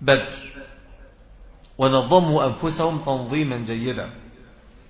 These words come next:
والنبي عليه الصلاة والسلام قبل أن يخرج بجيشه استشارهم، استشارهم في الخروج، وانتهى الأمر أن يخرج المسلمون للقتال.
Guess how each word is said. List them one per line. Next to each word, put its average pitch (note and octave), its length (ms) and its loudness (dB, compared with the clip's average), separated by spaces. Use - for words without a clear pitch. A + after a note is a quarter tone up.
والنبي C#3+ 520 2
عليه D#3 380 2
الصلاة D3 440 -2
والسلام C3+ 600 -2
قبل C#3 260 -2
أن B2+ 200 -2
يخرج C3+ 440 0
بجيشه D#3+ 580 -2
استشارهم، E3+ 840 0
استشارهم C#3+ 760 -2
في - 120 -8
الخروج، D#3 640 -2
وانتهى C3+ 500 4
الأمر G3 640 2
أن E3+ 80 2
يخرج D#3+ 460 0
المسلمون C#3+ 760 0
للقتال. C3+ 920 -4